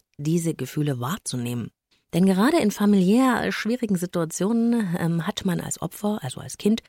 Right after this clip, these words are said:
meistens zwei Probleme. Das eine ist, dass man als Kind nicht weg kann. Egal was passiert, man ist abhängig und man muss aushalten, was einem passiert. Das andere aber ist, dass man die zum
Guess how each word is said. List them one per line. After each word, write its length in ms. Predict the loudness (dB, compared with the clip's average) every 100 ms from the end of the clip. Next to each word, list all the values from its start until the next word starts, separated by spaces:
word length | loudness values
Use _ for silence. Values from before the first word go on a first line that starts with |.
| _
meistens 460 | 0 0 2 -2 -2
zwei 260 | -6 -6
Probleme. 560 | -8 -6 -4 -4 -6 -8 -4
Das 200 | -4 -4
eine 320 | 0 4 4
ist, 400 | 2 -6 -8 -8
dass 220 | -2 -2 0
man 180 | -2
als 200 | -2 -4
Kind 300 | -2 -2 0
nicht 240 | -2 -2 -6
weg 140 | -6
kann. 240 | -4 -6 -6 _ _
Egal 300 | -2 0 0
was 140 | -2 -4
passiert, 440 | -4 -2 -2 -2
man 160 | -6 -6
ist 340 | -8 -12 -14 -10
abhängig 540 | -6 0 0 0 -2
und 140 | -2
man 120 | 2 2
muss 180 | 2
aushalten, 580 | 2 0 0 -10 -10 -10
was 160 | -8 -8
einem 180 | -8 -10
passiert. 480 | -8 -8 -8 -12 _ _ _
Das 160 | -6 0
andere 300 | 4 6 6
aber 220 | 4 2
ist, 400 | 0 0 -2 0
dass 140 | 0 2
man 180 | 2
die 140 | 0 -4
zum 320 | -2 -2